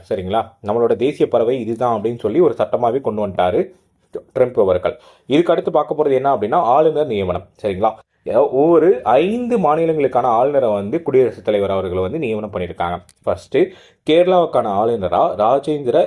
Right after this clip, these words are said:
விஸ்வநாத் அப்படிங்கிறவர் வந்து நியமனம் பண்ணியிருக்காங்க. அடுத்து பீகாருக்கான ஆளுநரா வந்து ஆ-, ஆரிப் முகமது கான் அவர்களை வந்து நியமனம் பண்ணியிருக்காங்க. ஒடிசாவுக்கான ஆளுநரா ஹரிபாபு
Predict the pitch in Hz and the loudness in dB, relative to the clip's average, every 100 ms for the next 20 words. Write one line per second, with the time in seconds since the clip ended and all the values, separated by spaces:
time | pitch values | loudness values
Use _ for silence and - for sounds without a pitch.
0 | 110 110 - 107 107 - 104 95 92 90 | -2 -8 -6 -2 -2 0 -2 -2 -2 -2
1 | 90 117 175 104 95 98 87 82 90 85 | -2 -2 -4 -4 -8 -8 -8 -8 -10 -12
2 | 87 _ _ _ _ 104 151 - 175 - | -16 _ _ _ _ -2 -2 0 -2 -2
3 | _ - 143 214 226 180 - 120 98 101 | _ -4 -2 0 2 2 2 -2 0 2
4 | 120 139 117 90 101 110 95 143 214 _ | 2 0 0 2 2 0 0 -2 -2 _
5 | _ - 110 123 - - _ 120 143 190 | _ -4 0 2 0 -4 _ 0 2 2
6 | 226 - - 143 131 180 165 165 - 139 | 0 -6 -6 -2 2 2 2 0 0 0
7 | 160 120 110 101 117 113 110 196 127 107 | 0 0 0 0 0 0 0 -2 0 -2
8 | 98 90 90 90 87 78 _ _ - 107 | -2 -4 -4 -2 -4 -6 _ _ -2 0
9 | 143 - 143 135 120 101 117 107 101 170 | 0 2 0 2 0 0 0 0 0 0
10 | - - _ 117 143 180 147 113 113 | -2 -16 _ 0 2 2 2 2 2